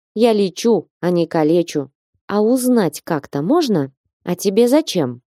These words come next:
Натка задумчиво посмотрела на ведьму, потарабанила пальцами по столу и, наконец, спросила: "А что ты думаешь о рабстве?" "А шо я должна о нем думать?" вытаращила глаза Ариадна. "Меня оно не касается,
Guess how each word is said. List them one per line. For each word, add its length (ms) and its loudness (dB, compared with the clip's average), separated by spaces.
Натка 500 0
задумчиво 720 0
посмотрела 720 -2
на 160 0
ведьму, 460 -4
потарабанила 800 0
пальцами 460 -4
по 140 -6
столу 480 -2
и, 100 -2
наконец, 540 -4
спросила: 600 -6
"А 100 -2
что 200 -2
ты 120 2
думаешь 460 2
о 120 2
рабстве?" 560 -4
"А 140 -2
шо 240 2
я 140 4
должна 400 0
о 40 0
нем 280 -2
думать?" 440 -2
вытаращила 640 0
глаза 440 -2
Ариадна. 540 -2
"Меня 300 2
оно 140 2
не 140 0
касается, 800 -2